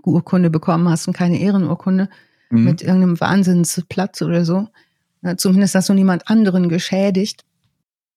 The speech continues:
Speaker 1: außer vielleicht durch extrem schlechtes Schauspiel. <laughs> Aber die, ne, ähm, was jetzt Fred Lebow sagt, ähm, wie gesagt, Chef des New Yorker Roadrunners Club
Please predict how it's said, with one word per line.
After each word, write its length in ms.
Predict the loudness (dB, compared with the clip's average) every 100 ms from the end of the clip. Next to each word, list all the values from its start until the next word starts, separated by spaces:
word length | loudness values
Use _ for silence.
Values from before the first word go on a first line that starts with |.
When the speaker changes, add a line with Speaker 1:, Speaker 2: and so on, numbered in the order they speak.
| 0
Speaker 1:
außer 280 | 0 2 -2
vielleicht 380 | -2 -4 -2
durch 120 | -2 -4
extrem 400 | -8 -2 0 2
schlechtes 380 | 0 -2 -4
Schauspiel. 480 | -2 0 -2 0 2
<laughs> 580 | 2 0 -12 -20 -20 _
Aber 340 | -2 0 0
die, 300 | 0 0 0
ne, 300 | -2 -2 -2 -2 -10 _ -4
ähm, 500 | -2 0 0 -2 -8 -20 -20 _ _ -2
was 180 | -2 0
jetzt 180 | -4
Fred 220 | -2 -2 -2
Lebow 480 | 0 0 2 2 0
sagt, 500 | 0 0 -2 -6 -20 _ _ _ _ _ _ _ _
ähm, 520 | 0 0 0 -4 -14 _ _ _ _ _
wie 80 | -4
gesagt, 360 | -2 0 0 -2
Chef 240 | -2 -2
des 200 | 0 -2
New 180 | 2 2
Yorker 420 | 2 0 -2 -2
Roadrunners 720 | 0 0 0 0 0 2 0 -2
Club 400 | -4 -4 -4